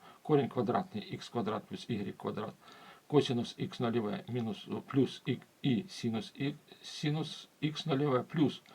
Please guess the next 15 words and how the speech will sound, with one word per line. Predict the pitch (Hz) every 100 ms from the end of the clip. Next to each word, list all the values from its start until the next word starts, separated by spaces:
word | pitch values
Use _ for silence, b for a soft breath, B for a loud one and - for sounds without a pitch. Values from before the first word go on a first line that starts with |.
| B B B
одиниця | 139 131 160 156 123
поділена | - 120 123 113
на | 107 117
корінь | 131 113 101
квадратний | 107 107 - - 104 -
із | 120 - - B B B
ікс | 139 -
квадрат | - 123 117 101
плюс | - 101 -
ігрек | 113 101 98 - 92 92
квадрат, | 101 104 104 - - B B B B B B _ _ _ -
помножене | 131 135 131 120
на | 120
косінус, | - 131 - 107 104 - -
е, | 113